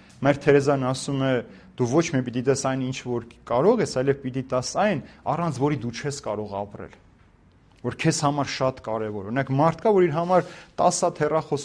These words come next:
ունի, պետք չի, որ հերթով բաժանում, բայց կարող է մեկ հատ թանկ նվեր ունենալ, առանց որի չի ուզում և չի կարող ապրել, սա է, որ արժեվորում է քո տվածը։ Նույնն էլ հոգևոր կյանքի մեջ է, ապրելուց, գործելուց դու պիտի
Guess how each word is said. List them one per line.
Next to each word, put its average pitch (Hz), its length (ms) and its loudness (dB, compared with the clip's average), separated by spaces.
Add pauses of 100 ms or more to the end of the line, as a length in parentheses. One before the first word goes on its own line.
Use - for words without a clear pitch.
ունի, 208 100 -2 (100)
պետք 185 200 2
չի, - 240 -4
որ 107 140 -6 (420)
հերթով 165 320 0
բաժանում, 123 320 0
բայց 131 160 0
կարող 151 160 0
է 156 80 0 (160)
մեկ 165 160 -2
հատ 139 120 -2 (120)
թանկ 156 300 -4
նվեր 127 340 2
ունենալ, 147 320 -2
առանց 147 240 0
որի 139 160 -2
չի - 240 -6
ուզում 135 240 0
և 117 160 -4
չի - 160 -6
կարող 120 340 -2
ապրել, 190 340 0 (200)
սա - 320 2
է, 175 140 6
որ 117 180 0
արժեվորում 117 560 -6
է 104 160 -10
քո - 160 -10
տվածը։ 104 440 -12 (500)
Նույնն 233 400 6
էլ 127 100 4 (300)
հոգևոր 160 500 4
կյանքի 120 400 -6
մեջ 107 300 -6
է, 98 40 -6 (120)
ապրելուց, 139 560 4
գործելուց 143 540 -2 (340)
դու 147 80 -2
պիտի 160 240 -2